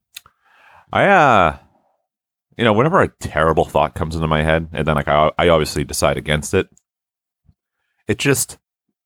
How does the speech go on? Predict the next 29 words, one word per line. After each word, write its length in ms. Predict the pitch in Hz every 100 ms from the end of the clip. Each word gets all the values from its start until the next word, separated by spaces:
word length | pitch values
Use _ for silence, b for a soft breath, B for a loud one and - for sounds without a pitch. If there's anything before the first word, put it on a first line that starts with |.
| _ -
after 260 | 117 151 143
that, 200 | 131 135
sometimes 340 | 120 131 117
I 60 | 104
think, 400 | 107 101 - - _ _ _ _ _ _ _ _ _ _
I 80 | 104
bet 120 | 160
a 40 | 143
lot 260 | 98 98
of 80 | 110
people 280 | 120 120 127
have 440 | 120 123 113 - _ _ _ _
terrible 480 | - - 98 110 113
thoughts 380 | - 101 110 -
at 100 | 95
any 180 | 87 98
given 240 | 98 101 92
moment, 400 | 87 92 113 90
and 260 | 80 80 - _ _ _
ninety-eight 560 | 67 85 95 92 92
percent 280 | 98 90 90
of 80 | 85
the 60 | 82
time, 460 | 87 85 87 90
you 60 | 82
know, 280 | 76 69 67 _ _ _ _ _
better 360 | - 76 90 87
judgment 440 | 78 80 85 87
and 300 | 80 73 71